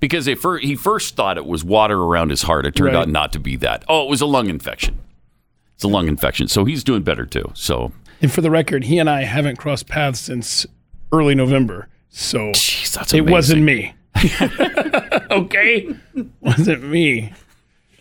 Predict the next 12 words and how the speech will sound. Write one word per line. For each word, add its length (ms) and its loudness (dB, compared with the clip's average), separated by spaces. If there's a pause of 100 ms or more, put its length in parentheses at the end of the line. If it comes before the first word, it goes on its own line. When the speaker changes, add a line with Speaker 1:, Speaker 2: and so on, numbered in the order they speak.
(460)
Speaker 2:
Uh, 300 -2 (220)
Speaker 1:
All 340 4
right. 200 -4
Speaker 2:
but 100 0
I'm 100 6
glad 220 6
he'll 120 4
be 120 6
back 180 0
Wednesday. 380 0 (880)
Speaker 1:
Yes. 480 0
Speaker 2:
Yep. 200 -14